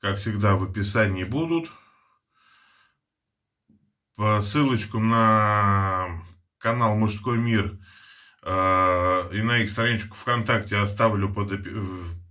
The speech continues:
под описанием, как всегда. Заговариваться начинаем. Так что, ребят, всем хорошего дня, всем хорошего бритья. И давайте будем осторожней, пока у нас карантин.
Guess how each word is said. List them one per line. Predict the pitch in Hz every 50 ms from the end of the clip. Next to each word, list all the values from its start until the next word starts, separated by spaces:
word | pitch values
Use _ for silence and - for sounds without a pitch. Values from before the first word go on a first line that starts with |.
| _ _ _ _ - - - - _ _ _ _ _ _ _ _ _ _ _
под | - 110 104 101
описанием, | 101 107 101 98 - 170 185 190 190 190 190 185 175 -
как | - 147 151 147
всегда. | - - 170 151 151 156 151 151 151 147 - _ _ _ _ _ _ _ _ _ _ _ _ _ -
Заговариваться | 104 110 120 127 131 131 127 123 120 113 104 - 113
начинаем. | 113 110 107 - 123 123 120 120 120 113 113 104 101 - - - -
Так | 131 135 139 139
что, | - - 135
ребят, | 127 127 131 135 117 110 98 - - - _ _ _ _ _ _ _ _ _ _ _ _ _ _ _ _ _ _ _
всем | _ - 135 143 143 143
хорошего | - 143 135 143 143 147 - 139 135 131
дня, | 131 139 151 160 165 156 - - _ _ _ _ -
всем | - - 127 123 107
хорошего | 107 120 117 120 120 - - 123 113
бритья. | 107 113 110 110 104 113 123 135 147 156 160 - - _ _ - - - - - - - - _ _ -
И | 107 110
давайте | 107 110 113 131 151 156 - - 104 95 98 95 - -
будем | 101 107 127 135 135 120 117
осторожней, | 110 104 101 113 113 123 135 131 135 110 90 80 82 - - - -
пока | - 98 95 95 104 95 90
у | 90
нас | 87 80 78 - - - -
карантин. | - 98 107 117 113 - - - 82 - - -